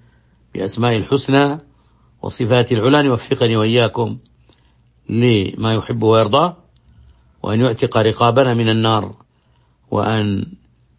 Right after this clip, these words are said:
يسلم لنا رمضان، وأن يتسلمه منا بالقبول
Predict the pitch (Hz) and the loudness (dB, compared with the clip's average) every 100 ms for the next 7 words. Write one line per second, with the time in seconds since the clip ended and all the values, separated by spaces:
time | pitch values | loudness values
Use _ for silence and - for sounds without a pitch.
0 | _ 110 110 143 143 131 120 117 113 107 | _ -8 2 2 4 2 2 2 2 2
1 | 104 117 110 117 110 107 - _ _ _ | 2 0 2 0 0 -6 -12 _ _ _
2 | _ _ _ _ _ _ _ _ _ - | _ _ _ _ _ _ _ _ _ 2
3 | 135 139 131 117 - - _ _ _ _ | 2 4 0 0 -4 -10 _ _ _ _
4 | _ - 120 120 127 127 147 131 127 110 | _ -8 -2 2 2 4 4 2 2 0
5 | 110 131 120 113 113 - _ _ _ _ | 2 2 2 2 -2 -10 _ _ _ _
6 | _ _ 131 123 120 113 120 107 101 | _ _ -2 2 2 4 4 2 -2